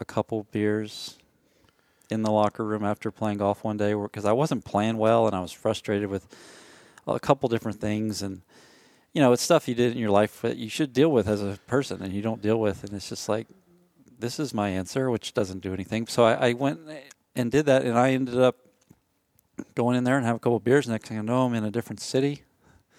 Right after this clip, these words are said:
Next thing I know, I'm in jail.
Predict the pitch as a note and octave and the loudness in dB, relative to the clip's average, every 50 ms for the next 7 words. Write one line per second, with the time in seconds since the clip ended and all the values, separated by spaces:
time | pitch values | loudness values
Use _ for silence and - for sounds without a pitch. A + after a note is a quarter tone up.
0 | _ _ _ _ _ _ _ - - - - - - - - - _ _ _ _ | _ _ _ _ _ _ _ -20 -20 -20 -20 -20 -20 -20 -20 -20 _ _ _ _
1 | _ _ _ _ _ B2+ B2+ - - - C3 B2+ B2 A#2+ A#2+ A#2+ B2 B2 B2 B2 | _ _ _ _ _ -2 -2 0 0 0 2 2 2 4 4 4 4 4 2 0
2 | - A2 G#2 G#2+ A2 A2 A2 A2 A2 G#2+ G#2+ - - _ _ _ _ _ _ _ | 0 0 0 0 0 -2 -4 -6 -8 -10 -12 -16 -20 _ _ _ _ _ _ _
3 | _ _ _ _ _ _ _ _ _ _ _ _ _ _ _ _ _ _ _ _ | _ _ _ _ _ _ _ _ _ _ _ _ _ _ _ _ _ _ _ _
4 | _ _ _ _ _ _ _ _ _ _ _ _ _ - A2 A2 - D#3+ D3+ - | _ _ _ _ _ _ _ _ _ _ _ _ _ -16 -8 -2 0 2 2 2
5 | - | 0